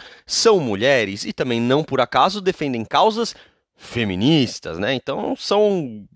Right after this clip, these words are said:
grandes amigas minhas aí, com certeza, no dia que ficarem sabendo da minha existência, a gente vai ser muito amigo, a gente vai se dar super bem, porque com certeza elas lutam por causas fantásticas, por causas legítimas e, com certeza,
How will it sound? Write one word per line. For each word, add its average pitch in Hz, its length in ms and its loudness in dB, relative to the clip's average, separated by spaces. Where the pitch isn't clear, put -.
grandes 170 540 4
amigas 127 480 2
minhas 117 280 -2
aí, 120 100 -2
com 127 160 -4
certeza, 117 500 -6
no 101 140 -2
dia 95 160 -6
que - 100 -14
ficarem 98 300 -2
sabendo 92 320 -2
da 92 80 2
minha 92 140 0
existência, 90 680 -6
a 92 100 -6
gente 95 160 -6
vai 95 100 0
ser 92 160 -2
muito 123 440 2
amigo, 117 500 -2
a 104 60 0
gente 104 180 -6
vai 107 140 0
se - 160 -8
dar 95 120 0
super 170 380 -6
bem, 110 240 0
porque 139 260 -10
com - 200 -8
certeza 127 440 -8
elas 117 220 -4
lutam 120 340 -4
por 127 160 -8
causas 131 540 0
fantásticas, 107 720 0
por 104 200 -14
causas 95 340 -2
legítimas 95 760 -4
e, 165 220 -8
com 143 160 2
certeza, 160 560 0